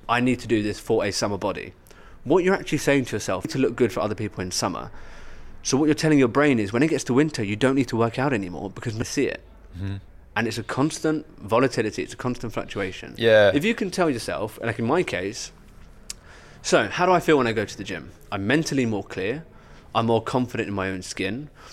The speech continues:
Speaker 1: I have, I go to the spa after the gym, so I feel great. And I have a much more productive work day because I've been to the gym. And I feel happy that I've woken up earlier because it gives me a greater sense of purpose. Now that's a much stronger motivation than, "I need a six pack for summer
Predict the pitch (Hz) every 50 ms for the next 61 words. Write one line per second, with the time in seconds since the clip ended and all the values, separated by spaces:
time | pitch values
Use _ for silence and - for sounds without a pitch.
0 | - - - - - - - 107 104 104 104 98 104 104 104 101 95 - - -
1 | - - - 104 101 98 - - 104 - - - 92 92 95 101 98 - - 104
2 | 104 101 117 120 127 135 - - 90 - - 101 92 92 - 90 85 98 113 -
3 | - 117 113 113 113 110 113 120 117 135 143 143 - 143 127 - - 117 123 -
4 | - - 98 98 101 120 143 143 - - - - 98 87 71 82 104 113 - -
5 | - - - - - _ - 117 - - 113 113 107 98 104 98 92 - - -
6 | 104 110 147 - - - - - - - - - 151 160 151 139 131 - 139 123
7 | 131 127 - - 120 113 110 110 117 110 107 - 110 98 - 110 101 95 98 98
8 | 95 92 - 107 - - 101 95 90 - - - - - - - - - - 113
9 | 107 117 101 110 107 95 - 104 95 - - 104 - 90 87 - 98 - 104 92
10 | - - - - - - - - - - - - - - - - - - - -
11 | - - - - - 120 135 180 190 - 160 135 139 151 143 - - - - -
12 | 143 135 123 123 117 120 117 113 - 110 117 147 165 156 - - 92 95 98 98
13 | 95 98 101 101 - - - - - - - - - 110 110 107 104 - - -
14 | - - - 107 - - - 107 - 123 120 104 90 85 90 90